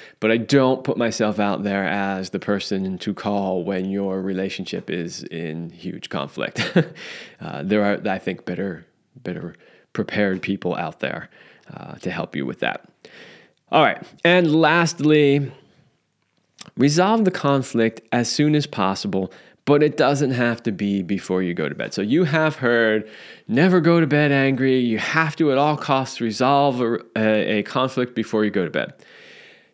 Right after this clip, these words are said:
In general, that is a great idea. I would say that if you are able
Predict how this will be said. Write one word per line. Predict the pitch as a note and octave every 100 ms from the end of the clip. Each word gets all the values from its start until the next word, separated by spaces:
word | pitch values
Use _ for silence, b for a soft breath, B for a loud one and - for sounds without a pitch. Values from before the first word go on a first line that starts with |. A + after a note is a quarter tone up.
| -
In | E3+ G#3+
general, | G3 F3 F#3 F#3+ F3 E3+ E3+ - _ -
that | C3 A#2 -
is | A2+
a | A2
great | G2 F#2+ F#2
idea. | F#2 F2+ - D2+ C2+ - _ _ _
I | G2 A2+
would | C#3 C#3+
say | - C3 B2
that | A#2
if | G2+ B2 -
you | C#3+ -
are | A2 C3 D#3 -
able | B2+ C3 B2+ A#2+